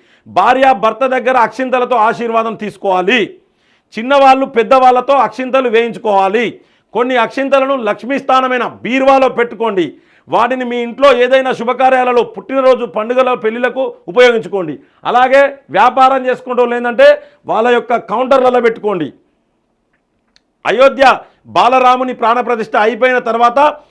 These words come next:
ఇరవై రెండవ తేదీ సాయంత్రం చీకటి పడ్డాక ఇంట్లో ఐదు దివ్య దీపాలు, అంతకంటే ఎక్కువ వెలిగించాలి. ఇంట్లోని పూజ గదిలో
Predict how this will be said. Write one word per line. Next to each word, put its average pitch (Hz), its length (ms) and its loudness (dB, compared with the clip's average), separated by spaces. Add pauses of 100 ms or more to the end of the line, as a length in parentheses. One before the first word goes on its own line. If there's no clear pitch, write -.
(120)
ఇరవై 254 260 4
రెండవ 269 300 2
తేదీ 247 300 -2
సాయంత్రం 247 580 -2 (120)
చీకటి 254 240 0
పడ్డాక 233 560 0 (280)
ఇంట్లో 226 340 0
ఐదు 247 220 -2
దివ్య 220 380 0
దీపాలు, 233 540 -2
అంతకంటే 247 480 -4
ఎక్కువ 233 340 0
వెలిగించాలి. 233 600 0 (320)
ఇంట్లోని 247 420 0
పూజ 240 280 -4
గదిలో 247 380 2